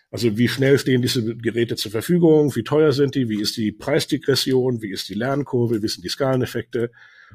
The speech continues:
Und dann kommen wir da drauf, dass in zehn Jahren ungefähr, ähm, ja, also jetzt kommt eine Riesenzahl von, von, von Dingen, ungefähr so zwanzig bis dreißig Millionen Roboter, ähm,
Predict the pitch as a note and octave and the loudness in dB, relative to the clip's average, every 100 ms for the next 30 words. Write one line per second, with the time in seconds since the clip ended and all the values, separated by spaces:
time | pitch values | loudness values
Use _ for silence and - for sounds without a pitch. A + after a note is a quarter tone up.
0 | - A2+ A#2+ A#2+ A#2 C3+ C3 A#2 F2 A#2 | -4 0 0 0 2 2 2 -2 -4 -6
1 | - B2+ - A#2 - F#2 F#2 E2+ D#2+ F#2+ | -4 -6 -4 -4 -4 -4 -4 -6 -6 -6
2 | D3 - A#2 B2 B2 A2 G#2+ B2 - _ | -6 -4 0 2 0 -2 -2 -4 -6 _
3 | _ _ _ _ _ - G2+ G2 G2 _ | _ _ _ _ _ -6 -2 -2 -6 _
4 | - F#2+ G2+ - F#2+ G2+ G2+ - - - | -6 -4 -4 -6 -6 -2 -2 -4 -12 -6
5 | A2 A2 G2+ A2+ A#2+ G#2 - F#2+ A#2+ C3 | -6 -2 0 2 2 0 0 2 4 2
6 | B2 G2 G2 F#2 G2 F2+ F2+ - G2 G2 | 2 -2 -2 -4 -6 -6 -10 -8 -6 2
7 | C3+ C3+ C3 A#2 A#2 A#2 A2 A2 - G#2+ | 4 6 4 2 2 2 0 -2 -2 -2
8 | B2 - - - G2+ A2+ A#2 A2+ G#2+ G#2 | -2 -4 -4 -4 -4 -2 -2 0 0 2
9 | G#2+ G#2 G2+ G2 - - - - - _ | 2 2 0 -2 -16 -20 -20 -20 -20 _
10 | - A#2 D#3 D#3 D#3 - - B2+ C3 B2+ | -2 2 2 2 0 -2 -4 0 2 2
11 | B2+ B2+ B2+ | 2 0 -4